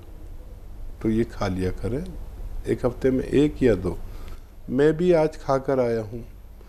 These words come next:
ये जो बुढ़े आदमी का दमकता हुआ चेहरा आपको नज़र आ रहा है, तो अपना ख्याल रखने से ही होता है, तो ये ज़रूर खाया करें। फिर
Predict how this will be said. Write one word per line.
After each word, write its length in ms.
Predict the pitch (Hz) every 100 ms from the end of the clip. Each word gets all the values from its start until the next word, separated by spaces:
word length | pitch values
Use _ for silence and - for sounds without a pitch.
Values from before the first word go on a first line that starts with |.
| - - - -
ये 140 | 143
जो 160 | 143 151
बुढ़े 320 | 135 135 139 143
आदमी 360 | 131 127 131
का 180 | 127 135 120
दमकता 480 | 120 120 120 - 127
हुआ 140 | 123
चेहरा 360 | 120 127 113 123
आपको 300 | 117 - 123
नज़र 320 | 117 110 110 113
आ 100 | 104
रहा 140 | 107
है, 120 | 165
तो 340 | - 135 127 - - - -
अपना 280 | - - 156
ख्याल 360 | - 127 131 123
रखने 300 | 107 117 117
से 200 | - 117
ही 140 | 113
होता 420 | 127 92 - 85 85
है, 60 | - - - - - - - - - - - - - - -
तो 260 | - 143 143
ये 180 | 156 180
ज़रूर 280 | 160 143 127 -
खाया 200 | 107 90
करें। 240 | 87 90 98 - -
फिर 300 | 151 160 -